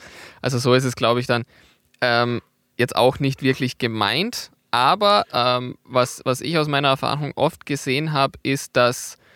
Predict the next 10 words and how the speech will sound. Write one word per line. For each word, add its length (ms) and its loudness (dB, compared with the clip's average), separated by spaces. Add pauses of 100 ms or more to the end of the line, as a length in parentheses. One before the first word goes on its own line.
(640)
das 240 -2
Planen 720 -2
dann 180 0
schon 420 0
als 600 0
quasi 680 -2
eine 340 -2
Aktivität 880 -4
angesehen 680 -4
wird. 360 -6